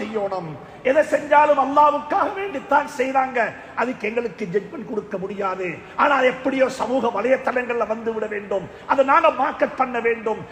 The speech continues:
அதை வச்சு நாங்க எங்களை வாழ வைக்க வேண்டும் என்ற உணர்வுக்கு வந்துடுவாங்க. எனவே அன்புக்குரிய நண்பர்களே, சகோதரர்களே, சஹாபாக்களுடைய வாழ்க்கையை படித்தா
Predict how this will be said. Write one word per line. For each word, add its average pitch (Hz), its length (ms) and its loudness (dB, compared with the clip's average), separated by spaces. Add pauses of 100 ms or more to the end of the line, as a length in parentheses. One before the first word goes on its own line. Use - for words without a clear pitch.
(160)
அதை 311 180 8
வச்சு 320 320 -2
நாங்க 294 280 4
எங்களை 277 260 2
வாழ 277 120 4 (120)
வைக்க 269 300 -4
வேண்டும் 233 320 -4 (300)
என்ற 233 120 -6 (120)
உணர்வுக்கு 240 460 -8
வந்துடுவாங்க. 180 500 -10 (380)
எனவே 233 200 -2
அன்புக்குரிய 208 560 -8
நண்பர்களே, 185 460 -12 (100)
சகோதரர்களே, 175 480 -8 (380)
சஹாபாக்களுடைய 214 880 2
வாழ்க்கையை 185 500 -4
படித்தா 185 400 -2